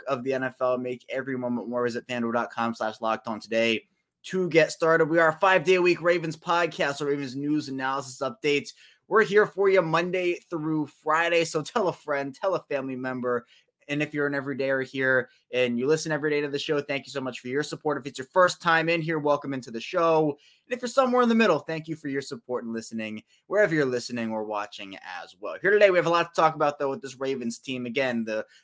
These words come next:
players on vacation here. Well, not totally a vacation. They're still hard at work, but training camp doesn't start for a couple more weeks here. So a lot of time to reflect and rest a little bit. But here on Locked On Ravens, the grind never stops. There's no resting here as we're five days a week. So we're gonna be talking today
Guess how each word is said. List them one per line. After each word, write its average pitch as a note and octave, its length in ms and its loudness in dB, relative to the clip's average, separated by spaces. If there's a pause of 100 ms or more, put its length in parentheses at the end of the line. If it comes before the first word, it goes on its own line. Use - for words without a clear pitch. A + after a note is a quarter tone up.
players F3+ 400 4
on C#3+ 220 0
vacation F#3 580 -2
here. F3+ 180 -2
Well, E3 220 2
not G#3+ 240 -2
totally C3 300 -4
a - 20 -4
vacation. A#2 540 -8
They're A#2+ 100 -8
still A#2 220 -4
hard A#2 240 -2
at G2+ 120 -10
work, A#2 260 -4 (120)
but A#2 220 -2 (320)
training E3 300 0
camp D3 200 -2
doesn't C3+ 220 -6
start - 340 -6
for B2+ 140 -2
a A#2+ 80 -6
couple C#3 260 -8
more B2 180 -4
weeks B2 320 -8
here. A#2+ 280 -4
So B2 440 0 (720)
a - 20 -10
lot B2+ 200 0
of A#2+ 80 -8
time B2 400 -2
to A#2+ 120 -6
reflect E3+ 760 -6
and G#2+ 360 -10
rest E3 340 -2
a D3+ 40 -6
little C#3+ 220 0
bit. C3 300 0 (440)
But D#3 140 0
here G#3 160 6
on F#3 140 8
Locked F3+ 240 8
On D#3+ 120 4
Ravens, D#3+ 280 4
the E3 80 -4
grind F#3 280 4
never F3+ 200 4
stops. E3+ 400 4
There's E3 200 -2
no E3 200 0
resting C#3+ 500 -2
here C3 380 -2
as A2+ 120 -4
we're A2+ 120 -8
five A2 260 -6
days G#2 160 -10
a G2 60 -20
week. G2 120 -14
So B2+ 120 -10
we're C3+ 80 -6
gonna F3+ 100 -6
be F#3 100 -4
talking D#3+ 360 -2
today C3+ 440 -4